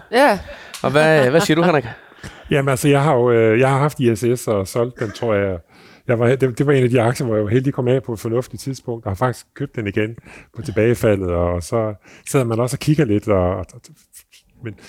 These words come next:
Speaker 3: trøster mig måske ved, at, at, at ham, der tager over, han er, han er C F O, så hvis der virkelig skulle, øh,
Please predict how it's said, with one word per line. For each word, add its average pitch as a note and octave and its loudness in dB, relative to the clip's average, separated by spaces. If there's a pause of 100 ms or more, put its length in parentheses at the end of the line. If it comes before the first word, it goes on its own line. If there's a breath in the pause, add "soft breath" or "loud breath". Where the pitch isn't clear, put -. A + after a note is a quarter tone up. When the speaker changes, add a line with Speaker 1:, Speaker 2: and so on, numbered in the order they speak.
(680 loud breath)
Speaker 3:
trøster D3 -2
mig A#2 0
måske A#2 -2
ved, C3+ 4
at, G#2+ -2
at, A#2 -2
at A2 0
ham, A#2 -4
der C3 0
tager A#2 0
over, A#2 2
han A2 -2
er, A#2 -2
han G#2+ -4
er A#2+ -2
C A2+ -2
F G2+ -10
O, A2+ -4
så A#2 -10
hvis G2+ -8
der - -2
virkelig A2+ -2
skulle, G2 -8
øh, F2+ -8